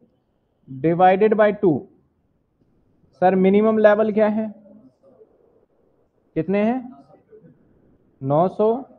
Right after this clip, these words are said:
मैक्सिमम लेवल उनतीस सौ और divided by two,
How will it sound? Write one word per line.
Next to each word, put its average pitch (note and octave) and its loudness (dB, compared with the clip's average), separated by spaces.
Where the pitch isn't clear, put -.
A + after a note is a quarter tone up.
मैक्सिमम F3 0
लेवल A3 2
उनतीस E3 -2
सौ B3 2
और D3 -2
divided E3+ 2
by G3+ 0
two, C#3 2